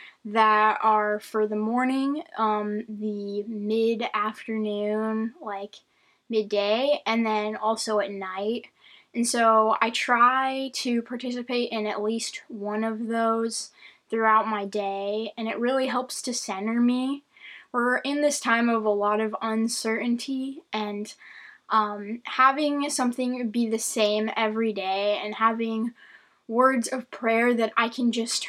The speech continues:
rest in has been something that has just really got me through. Um, it's kind of been my anchor of consistency when everything else has just been so inconsistent and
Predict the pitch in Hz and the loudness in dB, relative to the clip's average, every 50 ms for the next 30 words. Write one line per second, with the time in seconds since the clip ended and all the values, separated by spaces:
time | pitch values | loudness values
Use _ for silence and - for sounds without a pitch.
0 | - - 262 247 226 214 202 226 226 - - - - 285 285 285 294 294 330 302 | -10 -10 -6 -2 0 0 0 0 0 -4 -6 -4 -2 -2 -2 -2 -2 -4 -6 -6
1 | 247 247 247 226 214 - - 233 240 240 240 233 262 233 226 226 - 226 220 214 | -6 -6 -6 -6 -4 -2 -2 0 0 0 0 0 -2 -2 -4 -4 -4 -4 -4 -2
2 | 214 214 214 220 - _ _ - - - _ _ - 226 226 226 202 - - - | -2 -4 -4 -6 -10 _ _ -20 -20 -20 _ _ -8 -2 0 0 0 0 -2 -6
3 | - 233 233 226 226 214 226 - - - - 220 - 240 233 226 - - - - | -4 -4 -2 -2 -2 -4 -6 -8 -12 -14 -14 -10 -6 -6 -4 -4 -4 -6 -6 -4
4 | 240 233 233 233 233 220 214 220 208 - - 233 220 220 - - 208 202 202 196 | -2 -2 0 0 0 2 4 4 4 4 2 0 -4 -4 -4 -4 -4 -2 -2 -2
5 | 190 190 185 190 202 208 233 - - 226 214 208 208 202 208 208 214 - _ _ | -2 -4 -6 -6 -8 -8 -8 -6 -4 -4 -2 -2 -2 -4 -6 -8 -8 -10 _ _
6 | _ _ - 277 247 - 269 254 254 240 240 233 214 202 - 226 220 226 220 220 | _ _ -16 -14 -6 0 0 2 2 0 -2 -4 -4 -2 -2 0 0 0 0 -2
7 | 220 233 233 _ _ - - - - - _ - 226 208 208 202 202 - - 208 | -4 -4 -6 _ _ -20 -20 -20 -20 -20 _ -4 -2 0 2 2 0 0 -2 0
8 | 214 226 233 240 240 240 240 - 208 214 - - 226 214 - - 226 226 214 - | 0 0 0 0 -2 -2 0 0 -2 -4 -4 -6 -6 -6 -4 -4 -6 -6 -6 -4
9 | - 226 226 220 - 247 233 226 226 233 226 208 202 196 - - 208 214 220 233 | -4 -4 -4 -4 -4 -6 -4 -4 -2 -2 -2 -4 -4 -6 -4 -2 -2 -2 -2 -4
10 | 220 - 233 214 208 202 202 214 214 - - 220 208 208 - - 226 226 - - | -6 -6 -6 -4 -4 -2 -2 -2 -4 -6 -8 -10 -10 -12 -12 -12 -12 -10 -8 -6
11 | 226 214 214 220 - - - 220 208 214 214 214 - - 190 214 220 214 - 240 | -4 -4 -4 -4 -6 -4 -2 2 2 4 4 2 2 0 -2 -6 -4 -4 -2 -4
12 | 226 220 - 240 240 - - - 240 226 - - - - - - - 233 240 | -4 -4 -6 -8 -8 -8 -8 -6 -6 -6 -8 -8 -10 -10 -10 -8 -10 -12 -14